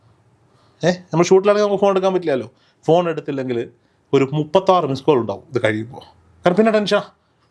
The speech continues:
ഒരു വട്ടം വിളിച്ച് ഈ ഫോൺ എടുത്തില്ലെങ്കിൽ ആ ഫോൺ എടുക്കുന്നത് വരെ പുള്ളിക്ക് ടെൻഷനാ. വിളിച്ചില്ലെങ്കിൽ വിളിച്ചില്ലെന്നുള്ളതേ ഉള്ളൂ. മനസ്സിലായോ? ഈ സ്വഭാവം എനിക്ക് കിട്ടിയിട്ടുണ്ട്. ചില ആളുകൾ ഞാൻ ഈ ചിലപ്പോൾ വിളിച്ചിട്ട് എടുത്തില്ലെന്നുണ്ടെങ്കിൽ നമ്മളിങ്ങനെ കണ്ടിന്യുവസ് തന്നെ വിളിച്ചുകൊണ്ടിരിക്കും. അത് ആ ഒരു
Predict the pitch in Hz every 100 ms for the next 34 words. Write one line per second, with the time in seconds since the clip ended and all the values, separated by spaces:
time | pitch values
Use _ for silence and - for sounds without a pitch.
0 | 139 160 214 208 220 196 190 185 175 180
1 | 175 175 175 175 170 170 160 143 180 180
2 | 220 214 190 175 175 175 160 147 127 113
3 | 113 - 156 165 233 254 220 196 185 135
4 | 110 76 - _ _ _ _ _ _ _
5 | _ - - 120 123 160 190 196 196 190
6 | 147 131 127 143 147 147 156 156 156 139
7 | 147 135 139 139 135 143 151 143 143 135
8 | 147 135 131 143 143 147 143 151 156 156
9 | 160 170 147 156 135 131 117 - - _
10 | _ - 165 240 - - - - 123 165
11 | 226 262